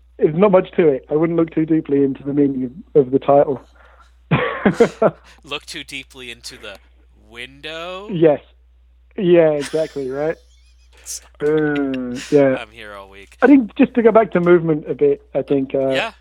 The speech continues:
Speaker 1: like, the <laughs>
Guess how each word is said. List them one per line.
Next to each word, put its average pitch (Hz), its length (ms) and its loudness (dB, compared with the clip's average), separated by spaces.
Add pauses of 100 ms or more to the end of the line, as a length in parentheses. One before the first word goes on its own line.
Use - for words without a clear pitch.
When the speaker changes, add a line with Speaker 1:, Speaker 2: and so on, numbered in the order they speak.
(160)
Speaker 1:
like, 143 240 -2
the 147 460 6 (540)
<laughs> - 1300 0